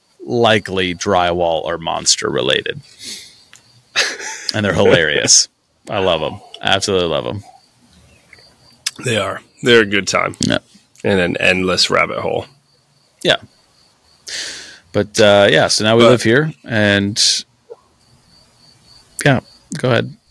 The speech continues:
Speaker 2: Yeah, so mine is, uh, we moved to Dunlap, which is, um, about the same distance, maybe a little bit far. No, probably,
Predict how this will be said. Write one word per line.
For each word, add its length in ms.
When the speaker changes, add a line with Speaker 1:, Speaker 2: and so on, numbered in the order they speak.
Speaker 2:
Yeah, 200
so 340
mine 380
is, 300
uh, 280
we 100
moved 260
to 60
Dunlap, 520
which 200
is, 380
um, 720
about 280
the 80
same 560
distance, 460
maybe 180
a 40
little 340
bit 200
far. 200
No, 320
probably, 420